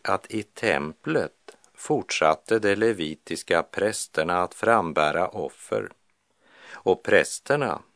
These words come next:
hade som en del av sin lön rätt att äta av köttet från de vanliga offerdjuren. Men det var ett offer som de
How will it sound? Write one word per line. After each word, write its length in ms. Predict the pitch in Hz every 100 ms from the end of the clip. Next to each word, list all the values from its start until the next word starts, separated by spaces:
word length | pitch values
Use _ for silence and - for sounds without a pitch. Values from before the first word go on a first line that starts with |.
| _
hade 400 | 117 127 78 92
som 220 | - 92
en 200 | 92 104
del 400 | 85 82 92 120
av 200 | 120 123
sin 360 | 117 - 90 104
lön 640 | - 127 135 - - - _ _ _
rätt 520 | - 90 101 131 _ 87
att 200 | 85 -
äta 600 | 127 90 76 _ - 107
av 320 | 123 123 117
köttet 880 | - - 78 - _ - 73 - -
från 300 | - 113 98
de 200 | 82 80
vanliga 680 | 71 101 101 73 71 69 69
offerdjuren. 1000 | - 107 - 87 82 87 92 95 113 107 _ _ _ _ _ _ _ - _ - - -
Men 160 | 113
det 120 | 110 101
var 180 | 107 -
ett 540 | 156 165 - _ - - -
offer 600 | 127 - - 76 67 67 _ _ _ -
som 240 | - 90
de 220 | 87 85